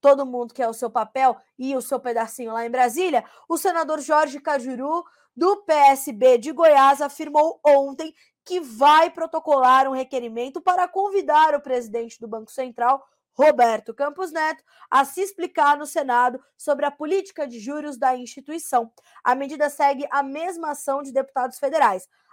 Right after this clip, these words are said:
Abre aspas para o senador Jorge Cajuru. Abre aspas. Esse cara, esse cara precisa ter um pouquinho de depen-, independência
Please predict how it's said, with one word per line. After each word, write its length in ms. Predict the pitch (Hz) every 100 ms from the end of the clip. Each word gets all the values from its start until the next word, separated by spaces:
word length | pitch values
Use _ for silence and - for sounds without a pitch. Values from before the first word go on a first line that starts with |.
| -
Abre 300 | 277 311 349
aspas 560 | 285 285 294 320 320 - _ -
para 220 | 302 311
o 40 | 302
senador 680 | - 330 302 240 262 294 -
Jorge 540 | 226 190 262 285 262 285
Cajuru. 560 | 294 285 277 226 170 _ _
Abre 220 | 247 262 285
aspas. 420 | 196 - _ - _ _
Esse 300 | - 294 -
cara, 560 | - 302 269 247 277 381 _ _ _ _ _ _ _ _ _ _ -
esse 240 | 208 240
cara 440 | - 285 226 240 277 _ _ _ -
precisa 400 | 339 - 392 392
ter 220 | 381 370
um 260 | 370 359 339
pouquinho 440 | 381 370 403 440
de 120 | 392
depen-, 360 | 381 392 381 359
independência 1080 | 339 349 349 359 359 330 233 202 190 190 175